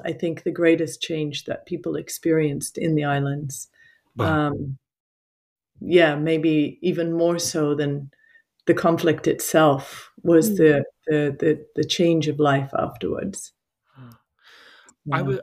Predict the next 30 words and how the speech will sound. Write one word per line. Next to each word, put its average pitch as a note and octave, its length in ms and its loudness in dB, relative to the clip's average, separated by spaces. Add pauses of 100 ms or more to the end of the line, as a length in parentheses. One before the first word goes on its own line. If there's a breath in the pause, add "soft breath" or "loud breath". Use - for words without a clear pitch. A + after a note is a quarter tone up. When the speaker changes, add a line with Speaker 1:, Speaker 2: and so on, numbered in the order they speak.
Speaker 2:
I D3+ 100 -10
was F3 160 -6
struck - 580 -6
when D#3 100 -6
we C3 160 -4
came B2 260 -6
on A#2+ 400 -2 (100)
online B2+ 760 -4 (540)
that, A#2 500 -2
um, A2 340 -4 (380)
I C3 40 -4
wasn't F#3 280 -4
e-, D#3 240 -10
exactly C3+ 480 -6
looking B2 400 -8
at A2 300 -6 (120)
an A#2 220 -8
L A#2 280 -4
A A2 460 -6 (840)
yogi, A#2 760 -8 (480)
but C3+ 100 -2
I C3 40 2
was C3 180 -4
like, C#3+ 160 -6 (100)
"Oh, G3+ 160 0
look, F3+ 280 -6
she, - 300 -14
she's - 360 -12
an C#3 80 -8
Argentine." B2 720 -10